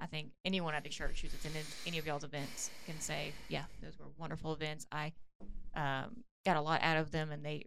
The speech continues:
affected their lives in a, in a beautiful way." And so thank y'all for, for doing that.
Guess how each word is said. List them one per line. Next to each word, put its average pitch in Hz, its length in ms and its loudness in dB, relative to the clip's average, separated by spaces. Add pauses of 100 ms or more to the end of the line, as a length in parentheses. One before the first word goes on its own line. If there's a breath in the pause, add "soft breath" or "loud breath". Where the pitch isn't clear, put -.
affected - 340 -2
their 143 140 -2
lives - 380 -6
in 143 100 -8
a, 160 140 -4
in 147 80 -6
a 151 60 -6
beautiful 143 420 -4
way." - 300 -4
And 147 100 -6
so - 120 0 (100)
thank - 160 -4
y'all 147 200 -10
for, 135 80 -8 (480)
for 151 80 -6
doing 139 280 -6
that. 135 200 -6